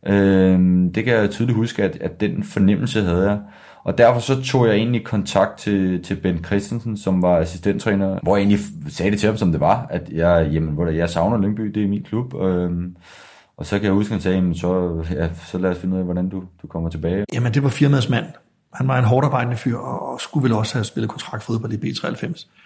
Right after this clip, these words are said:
Speaker 2: Men det blev ikke til noget, og, og så følte han, at, at Lyngby var det rigtige for ham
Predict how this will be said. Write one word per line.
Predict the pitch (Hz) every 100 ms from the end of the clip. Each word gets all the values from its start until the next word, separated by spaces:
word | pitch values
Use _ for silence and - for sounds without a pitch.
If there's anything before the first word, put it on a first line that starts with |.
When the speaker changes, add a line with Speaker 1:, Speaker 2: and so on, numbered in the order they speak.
| _ _ _ _
Speaker 2:
Men | 147 127
det |
blev | 135 156
ikke | 156 151
til | 180
noget, | 156 139 165
og, | 139 131
og | - 127
så | -
følte | - 147 147
han, | 147 131
at, | 127 139 143 -
at | 123
Lyngby | 131 135
var | 131
det | 123
rigtige | 123 - 123
for | 110
ham | 117